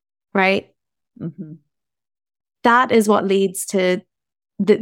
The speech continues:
Speaker 1: the, the buildup of repressed anger leads to that. And that's whenever we have uncontrolled outbursts. Or on the flip side, very self-sabotaging behavior,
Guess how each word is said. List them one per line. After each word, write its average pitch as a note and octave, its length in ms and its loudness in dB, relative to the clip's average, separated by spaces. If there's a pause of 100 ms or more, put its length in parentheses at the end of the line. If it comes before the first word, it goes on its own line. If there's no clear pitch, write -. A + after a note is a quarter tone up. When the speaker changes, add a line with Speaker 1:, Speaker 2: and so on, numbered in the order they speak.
Speaker 1:
the, G3 300 4
the G3+ 80 2
buildup A#3 520 2
of G3 100 -4 (100)
repressed A3+ 480 -4
anger F#3 320 0
leads F3+ 400 -2
to - 160 -8
that. - 420 -6 (140)
And G3+ 120 4
that's A3 280 0
whenever G3+ 280 2
we F#3+ 200 2
have F#3 260 -2 (100)
uncontrolled F#3+ 800 -2 (200)
outbursts. - 1040 -6 (420)
Or B3+ 640 2
on A3 140 4
the G#3+ 60 2
flip E4 320 -2
side, F#3+ 560 -2 (1120)
very F#3+ 840 0
self-sabotaging F#3 1040 -4
behavior, - 560 -8